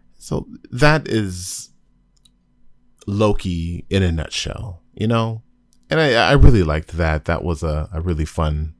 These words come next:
fun quote text we got there. I think that's very true, except for most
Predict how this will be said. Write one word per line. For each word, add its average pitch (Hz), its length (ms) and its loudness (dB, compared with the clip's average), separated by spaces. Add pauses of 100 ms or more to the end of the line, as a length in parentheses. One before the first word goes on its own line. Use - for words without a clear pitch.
(100)
fun 76 400 -4 (1120)
quote - 500 2 (340)
text - 380 4
we 87 120 6
got 80 240 -6
there. 82 300 -4 (120)
I - 380 -20
think 220 200 -6
that's 190 200 -2
very 104 400 2
true, 113 380 -2
except 107 300 -6
for 98 180 -4
most 82 640 -4